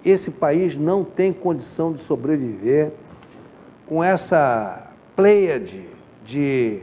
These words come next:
funcionários públicos privilegiados da, da justiça, do, do próprio executivo, fiscais, fi-, fiscais, magistrados, enfim,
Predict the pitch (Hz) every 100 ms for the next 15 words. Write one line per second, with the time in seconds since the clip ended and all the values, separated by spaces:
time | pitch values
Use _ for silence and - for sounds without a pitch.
0 | - - 190 175 175 139 165 160 123 -
1 | - 185 143 123 - - 185 147 147 156
2 | 113 120 135 151 135 - - - - -
3 | - - - 113 131 113 123 139 104 104
4 | - 170 190 185 160 117 - 120 101 90
5 | - - - - 123 135 131 123 117 113
6 | 123 - 180 180 165 120 151 113 104 -
7 | 180 190 147 107 107 95 - - - -
8 | - 135 - - 175 175 165 127 107 -
9 | - - - - - - - 135 - -
10 | - 135 - - 175 165 156 117 - 139
11 | 147 113 120 - 165 170 170 156 123 123
12 | 110 143 - 170 151